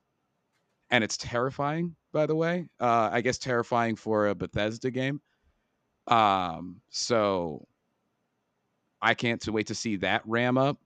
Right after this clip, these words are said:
They kind of allude to it if you look at the lore in the game, but, um, or if you listen to what they're talking about in the game as well. So, but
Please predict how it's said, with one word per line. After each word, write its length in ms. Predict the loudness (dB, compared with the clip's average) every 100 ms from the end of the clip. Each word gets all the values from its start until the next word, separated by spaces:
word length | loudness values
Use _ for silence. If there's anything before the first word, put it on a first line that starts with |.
| _
They 80 | -2
kind 180 | 2 2
of 80 | 2
allude 380 | 2 0 0 -2
to 240 | -2 -2
it 120 | -2
if 120 | -4
you 100 | -4
look 140 | -4 -4
at 80 | -6
the 80 |
lore 240 | -4 -4 -4
in 80 | -8
the 80 |
game, 380 | -10 -12 -12 -12 -6
but, 220 | -6 -2
um, 400 | -2 -2 -6 -4
or 120 | -2
if 80 | -2
you 80 | -2
listen 260 | -4 -4 -6
to 100 | -6
what 120 | -6
they're 100 | -8
talking 380 | -8 -10 -10 -12
about 220 | -12 -12
in 80 | -12
the 60 |
game 240 | -14 -14 -14
as 140 | -16
well. 200 | -16 -16
So, 360 | -16 -18 -20 -20 _ _ _ _ _
but 260 | 0 0 0